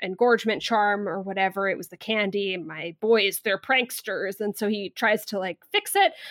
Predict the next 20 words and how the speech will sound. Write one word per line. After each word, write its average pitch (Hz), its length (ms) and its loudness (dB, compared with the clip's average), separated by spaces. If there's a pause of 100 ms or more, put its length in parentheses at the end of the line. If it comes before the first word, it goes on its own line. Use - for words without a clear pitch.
but 226 180 2
Vernon 247 440 4
thinks 220 260 -4
he's, 196 240 -10
like, 185 140 -10
attacking 226 480 -2
him, 202 200 -4
like, 190 220 -8
"Don't - 260 -8
do 180 140 -8
magic 208 440 -2
here," 202 360 2
and 175 180 -2
starts - 280 -10
throwing 269 300 4
stuff. 220 220 -2
It's - 120 -18
just, - 160 -16
like, - 200 -8
chaos. 277 680 2